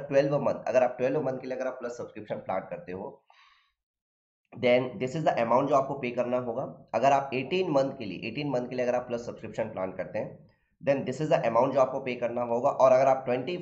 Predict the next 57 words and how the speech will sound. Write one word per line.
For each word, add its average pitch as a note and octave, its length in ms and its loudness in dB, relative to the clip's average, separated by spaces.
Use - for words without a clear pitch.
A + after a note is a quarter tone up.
फ़ोर D#3+ 240 2
month D3 200 2
के D3+ 60 -4
लिए C#3 100 0
अगर B2 160 2
आप B2 140 0
plus A#2+ 180 -4
subscription G#2 420 -8
plan F#2+ 240 -4
करते F#2 240 -8
हैं, A2 120 -6
then A#2 120 -4
this B2 320 -8
is G2 140 -10
the - 120 -4
amount, E2 220 -6
ये B2 120 -4
जो C3 120 -4
अमाउंट F#2 320 -4
है A2 80 -6
ये G2 100 -6
अमाउंट F2 220 -8
आपको D#2+ 220 -8
पे F#2 140 -10
करना D#2 260 -12
होगा, - 280 -18
right? - 280 0
And A#2+ 200 4
remember, C#3 340 6
आपके C3 200 0
पास C#3+ 280 2
ईएमआई C3 240 0
का C3+ 120 2
option C3 380 2
भी C#3+ 160 -2
है, D3+ 80 0
अगर A2+ 180 2
आपके A2+ 240 2
पास A#2 360 0
direct A#2+ 320 0
one A2+ 200 2
time A#2+ 200 0
payment A#2 260 -2
नहीं A2 120 -2
हो A#2 100 0
पा A#2 140 -2
रहा B2+ 100 2
है D3+ 60 0
तो D3+ 240 -6
there A#2+ 200 -2
is A#2+ 60 0
a - 60 -4
option A#2 260 -2
of A#2 100 -6
ईएमआई G#2+ 300 0
also, A2+ 260 0
राइट? - 540 -6